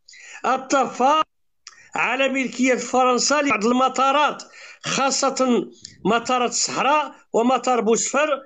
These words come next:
ومطار لارتيج، يعني فر-، فرنسا وجنودها للخطوط نتاع التليفون وهران بشار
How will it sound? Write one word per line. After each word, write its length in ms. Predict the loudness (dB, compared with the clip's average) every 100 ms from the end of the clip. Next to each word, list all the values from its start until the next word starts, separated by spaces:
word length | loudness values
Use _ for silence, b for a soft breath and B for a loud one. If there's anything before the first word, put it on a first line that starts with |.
| _
ومطار 560 | -2 2 2 2 0 0
لارتيج، 680 | 2 0 0 2 2 0 -4 B B B
يعني 600 | 0 2 0 0 0 0
فر-، 340 | -4 -6 -4 -4 -2 0 0 0 0 0 _ _ _ _ _ _ _ _ -12 -6 -6 0
فرنسا 460 | 2 4 2 2 0
وجنودها 1080 | 2 0 0 2 2 2 0 0 -4 -8 _ B B B
للخطوط 880 | 0 2 2 0 0 2 2 2 0
نتاع 240 | -4 -2 -4
التليفون 800 | -2 0 0 0 2 2 0 -8 -20 B B
وهران 580 | 2 2 0 -2 -2 -2
بشار 760 | -2 -2 0 0 0 -2 -6